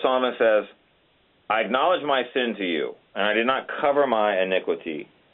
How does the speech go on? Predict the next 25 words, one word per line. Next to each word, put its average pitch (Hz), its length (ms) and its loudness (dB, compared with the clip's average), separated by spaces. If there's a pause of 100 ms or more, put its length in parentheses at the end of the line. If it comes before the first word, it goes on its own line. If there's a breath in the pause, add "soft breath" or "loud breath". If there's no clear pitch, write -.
(240)
I 80 120 -10
said, 95 120 2
'I 98 80 6
will 98 120 2
confess 107 420 0
my 92 220 0
transgressions 85 680 -2
to - 60 -20
the 80 60 -8
Lord, 73 360 -2 (840)
and 90 120 -10
you 90 120 -8
forgave 110 380 2
the 92 80 -2
iniquity 82 440 -4
of 71 80 -10
my 62 160 -12 (120)
sin.'" 60 180 -12 (600 soft breath)
So 160 100 2
there 156 220 4
again, 139 240 0
the 113 80 2
law 127 400 4
is 104 60 -4
accusing. 92 680 -4